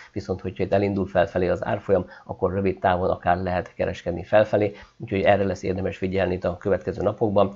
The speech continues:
és a heti gyertyazárásokra majd. Akkor ennek fényében szokás szerint átnézzük első körben a dollár, japán és C H F párokat, és azokat a lehetőségeket keresem,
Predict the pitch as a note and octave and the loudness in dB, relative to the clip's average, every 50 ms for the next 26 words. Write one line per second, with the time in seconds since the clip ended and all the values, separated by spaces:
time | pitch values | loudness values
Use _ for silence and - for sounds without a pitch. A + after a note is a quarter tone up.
0 | - - - - B2 G2 F2 - - - F#2 - G2 E2+ - - - F#2+ F2 E2+ | -12 -18 -14 -10 -6 -6 -6 -6 -4 -4 -4 -4 -4 -8 -8 -4 -2 -2 -2 -2
1 | - F2+ F#2+ F#2+ F2 E2+ E2 D#2+ - - E2 - - E2 - - - - - - | -4 -6 -2 0 2 2 2 0 -2 -4 -8 -6 -6 -6 -6 -6 -8 -10 -12 -14
2 | _ _ _ _ - - - - D#3 D3+ C#3+ C#3 C3 - C#3 C3+ C3 A#2+ A2+ B2 | _ _ _ _ -10 -6 0 2 4 4 6 4 4 2 4 4 4 6 6 6
3 | A#2 - B2+ B2 B2 A2+ A2 - - B2 A2 G#2 G2+ A2 G#2+ G#2 - A2 G2 A2 | 4 4 4 2 4 2 2 4 4 4 4 6 6 6 6 6 2 -2 -2 0
4 | G#2 A2 G#2 G2+ - A2 F#2+ - A2 G2+ G2 G#2 G2 F#2 F2+ F#2+ G2 G#2+ A2+ G#2+ | 4 4 4 4 4 0 0 2 2 4 4 4 2 2 0 0 0 2 2 4
5 | G2+ G2+ G2 G2 G2 G2 G2+ G2 G2 - - F#2+ F#2 F#2 F2 E2 - - - - | 4 4 4 4 2 2 2 0 0 0 0 0 2 2 0 0 -4 -6 -2 0
6 | D3+ D3+ C3+ A2+ - - A2+ G2+ G2 G2 G2 G#2 G2 F#2+ - - - - - - | 2 4 4 2 4 6 8 8 8 8 6 4 2 2 0 -10 -18 -16 -14 -14
7 | - - - G#2+ A#2+ A2 G#2 G2 F#2+ F#2 F#2 G2 G2+ G2+ G2 G2 G#2+ G2 F#2+ - | -10 -6 -4 -2 0 0 0 2 2 0 2 4 4 2 4 2 0 -2 -2 -2
8 | G2 - F2 D#2 - - - B2+ C3+ B2 - A#2+ G2+ F#2+ | -6 -4 -6 -6 -4 0 2 2 2 4 4 4 2 2